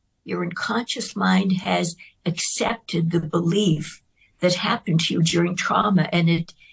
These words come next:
it begins to reflect on your behavior in, in every aspect of your life. So if you had a very traumatic event, and it, you know, traumas, there are big traumas and small traumas. It can just be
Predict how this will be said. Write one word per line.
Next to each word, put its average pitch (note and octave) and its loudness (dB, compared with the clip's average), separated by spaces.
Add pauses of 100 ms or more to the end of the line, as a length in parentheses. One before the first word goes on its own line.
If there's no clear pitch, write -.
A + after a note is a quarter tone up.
(240)
it E3 4
begins F#3+ 2
to - -6
reflect F3+ -2
on F3 0
your E3 0
behavior E3 0
in, D#3 2 (280)
in E3+ -2
every F3 2
aspect - -2
of F3 -2
your E3+ 0
life. F3+ 0
So E3+ 2 (460)
if F#3 0
you F#3 6
had F3+ 2
a E3 2
very F#3+ 2
traumatic E3 0
event, E3+ 2
and D#3 2
it, E3 0 (360)
you F3+ 4
know, F3 0
traumas, F3+ 2
there E3+ 2
are - 0
big F#3 -2
traumas F#3+ 0
and E3+ 2
small G3+ -4
traumas. D#3 0
It F3 0
can F3 0
just G3+ 2
be F#3 0